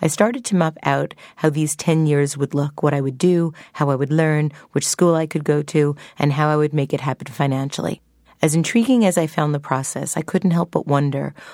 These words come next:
what would happen if I went through this process, this learning of a new language,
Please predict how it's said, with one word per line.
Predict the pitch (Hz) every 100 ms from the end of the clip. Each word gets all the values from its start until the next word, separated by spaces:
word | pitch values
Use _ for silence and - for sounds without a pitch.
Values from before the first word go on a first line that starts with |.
| -
what | 156 -
would | 160
happen | 165 156 147
if | 147
I | 147
went | 147 156 165
through | 160
this | 147 143
process, | - 139 135 - 120 - - - -
this | 160 160
learning | 170 170 170 151
of | 135
a | 147
new | 147 156
language, | 143 139 131 123 127 -